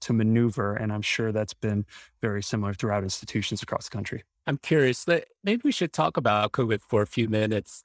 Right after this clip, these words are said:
Speaker 2: You know, we have, we have Doctor Roy, who's a part of leadership team of the university and hospitals. And then we have someone like me, who's just kind of a scut monkey, you know, doing his best to take care of patients. How did,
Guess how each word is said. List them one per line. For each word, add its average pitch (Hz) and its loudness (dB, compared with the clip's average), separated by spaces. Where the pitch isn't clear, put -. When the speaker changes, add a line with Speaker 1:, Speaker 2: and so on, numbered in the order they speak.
Speaker 2:
You 143 2
know, 117 6
we 131 4
have, 127 4
we 113 -2
have 113 4
Doctor 110 -2
Roy, 151 4
who's 107 -2
a 104 0
part 98 2
of 92 -6
leadership 135 0
team 120 0
of 98 0
the 95 2
university 107 -2
and 98 0
hospitals. 110 2
And 90 -2
then 95 -6
we 107 -2
have 98 0
someone 104 -2
like 95 -2
me, 117 4
who's 104 0
just - -2
kind 101 0
of 95 -6
a 87 -4
scut - 0
monkey, 113 0
you 113 -2
know, 95 -2
doing 113 2
his 107 -2
best 117 -2
to - -20
take - -2
care 107 2
of - -8
patients. 107 -2
How 170 2
did, 190 2